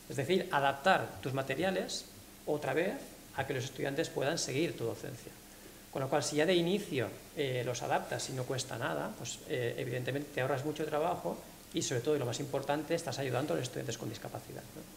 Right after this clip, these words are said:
Entonces, yo creo que lo más importante aquí como profesor es concienciarte y, sobre todo, sensibilizarte con que vas a tener estudiantes con algún tipo de discapacidad y le vas a tener que ayudar de alguna forma, porque al fin y al cabo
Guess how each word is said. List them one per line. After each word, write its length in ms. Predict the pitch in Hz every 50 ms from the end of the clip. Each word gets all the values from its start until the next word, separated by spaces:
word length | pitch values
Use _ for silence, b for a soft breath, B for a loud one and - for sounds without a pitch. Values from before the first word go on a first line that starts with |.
| B B B B B B
Entonces, 160 | - 156 143
yo 80 | 160
creo 160 | 160 185 185 180
que 80 | 180
lo 100 | 170 170
más 220 | 165 170 165 - 208
importante 440 | 202 196 196 185 190 185 175 165
aquí 160 | 175 156 190 185
como 240 | - 156 147 139
profesor 500 | - 139 120 - 120 113 - 170 165 170 - - B B B B B B B B B B B B B B B - - -
es 460 | - 156 165 190 185 - - - - - - - - - -
concienciarte 1000 | 170 156 147 143 - 151 131 123 - 165 180 208 220 214 - 185 180 202 226 - - -
y, 260 | 190 165 170 180 214 -
sobre 220 | - - 165 151 131
todo, 200 | 151 156 180 175
sensibilizarte 880 | - 165 156 147 - - 160 143 135 131 127 123 143 - - 196 190
con 240 | - 165 156 151 135
que 320 | - - 143 135 131 135 - - - - - -
vas 200 | 147 131 120 -
a 60 | 175
tener 180 | 180 151 139 147
estudiantes 500 | 165 160 - - 147 143 151 - 170 -
con 240 | - - 131 123 127
algún 300 | 123 123 131 151 170 170
tipo 260 | 170 - 190 180 160 135
de 80 | 123
discapacidad 640 | 123 117 - - - - - - - 147 - - - - - - -
y 40 | 139
le 60 | 127
vas 120 | 120 113
a 40 | 139
tener 200 | 123 135 147 170
que 80 | 165 151
ayudar 240 | 123 117 113 113 113
de 60 | 107
alguna 180 | 110 123 123
forma, 240 | - - 139 - - - - -
porque 160 | - - - 123
al 60 | -
fin 120 | - 147
y 40 | 151
al 80 | 156 151
cabo 260 | 170 165 175 196